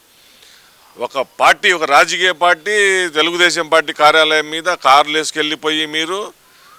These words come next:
గూండాల మాదిరి, నక్సలైట్ల మాదిరి కార్లు వేసుకెళ్ళిపోయి, డోర్లు పగలగొట్టుకొని, ఏదైతే పెద్ద పెద్ద గేట్లు ఉన్నాయో, ఆ రోజు ఆ గేట్లు పగలగొట్టుకొని వెళ్ళిపోయి, కార్యాలయంలో అద్దాలు పగలగొట్టేసి, అక్కడ ఉన్న సిబ్బంది మీద కూడా భౌతికంగా దాడులు చేసి,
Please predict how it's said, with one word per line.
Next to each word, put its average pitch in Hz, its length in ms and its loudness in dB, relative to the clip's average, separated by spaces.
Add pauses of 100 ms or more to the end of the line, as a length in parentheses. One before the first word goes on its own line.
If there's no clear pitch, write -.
(200)
గూండాల 160 380 2
మాదిరి, 151 380 -2
నక్సలైట్ల 147 520 -2
మాదిరి 143 360 -2
కార్లు 139 300 2
వేసుకెళ్ళిపోయి, 143 600 -6
డోర్లు 156 400 -2
పగలగొట్టుకొని, 143 760 -8
ఏదైతే 139 280 -4
పెద్ద 139 260 -8
పెద్ద 135 240 -6
గేట్లు 156 260 0
ఉన్నాయో, 170 320 -2 (800)
ఆ 120 80 2
రోజు 185 300 2
ఆ 180 40 6
గేట్లు 170 400 0
పగలగొట్టుకొని 165 720 -4
వెళ్ళిపోయి, 180 600 -4 (760)
కార్యాలయంలో 165 600 4
అద్దాలు 156 300 2
పగలగొట్టేసి, 160 680 -4
అక్కడ 147 180 -4
ఉన్న 147 140 -4
సిబ్బంది 175 440 -2
మీద 165 220 -2
కూడా 147 420 2
భౌతికంగా 151 540 -2
దాడులు 156 440 2
చేసి, 139 500 -8